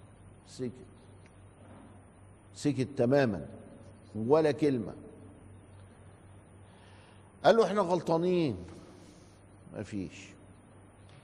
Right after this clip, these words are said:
قال له: "طب كنا عايزين نمدد العهد سنتين كمان". ما ردش عليه.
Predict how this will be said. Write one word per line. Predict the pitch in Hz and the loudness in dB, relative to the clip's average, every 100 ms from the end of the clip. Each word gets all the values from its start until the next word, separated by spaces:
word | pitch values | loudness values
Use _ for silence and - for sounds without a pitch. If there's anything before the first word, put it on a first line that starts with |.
| - - - | -20 -12 0
قال | 175 | 4
له: | 185 | 4
"طب | 185 160 | 2 0
كنا | 196 202 | 0 0
عايزين | 156 147 135 180 | -2 -2 -2 -4
نمدد | 147 151 185 135 123 | 0 0 0 0 -4
العهد | 120 117 156 117 110 - - - - | -2 2 2 0 -6 -16 -20 -20 -14
سنتين | - 120 120 113 151 | -2 0 0 -2 -4
كمان". | 120 117 131 143 110 101 - - - - - - - - - | -2 -2 0 0 -2 -8 -18 -20 -20 -20 -20 -20 -20 -18 -4
ما | 110 | 2
ردش | 131 107 95 - | 2 2 -4 -8
عليه. | - - - | -12 -14 -14